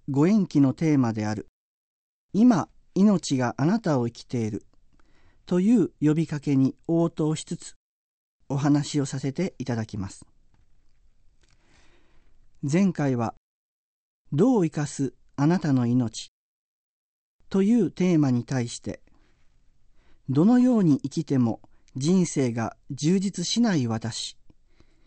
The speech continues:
であることが明らかになったとき、我々が当たり前としていること、無意識に前提としている立場を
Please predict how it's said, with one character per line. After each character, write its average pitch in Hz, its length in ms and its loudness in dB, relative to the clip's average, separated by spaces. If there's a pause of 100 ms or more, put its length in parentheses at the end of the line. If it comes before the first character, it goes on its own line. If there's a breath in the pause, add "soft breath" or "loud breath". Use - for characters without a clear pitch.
(200)
で 190 260 0
あ 175 100 -2
る 185 140 0
こ 135 120 -8
と 123 120 -6
が 113 180 -6 (140)
明 160 220 -2
ら 156 80 2
か 135 100 -4
に 117 120 0
な 117 120 0
っ - 40 -8
た - 160 -10
と - 100 -14
き、 - 200 -20 (1700)
我 147 180 2
々 156 300 2
が 147 260 0
当 139 80 -6
た 165 120 -4
り 180 120 2
前 202 280 2
と 135 240 -4
し - 100 -10
て 143 200 2
い 127 40 2
る 127 100 0
こ 117 140 -6
と、 - 180 -12 (1600)
無 156 180 4
意 247 80 6
識 175 300 -2
に 127 260 0
前 175 320 2
提 220 240 -2
と 160 160 -4
し - 120 -8
て 143 80 -2
い - 20 -2
る 120 120 -2
立 123 280 -8
場 110 180 -10 (440)
を 214 220 0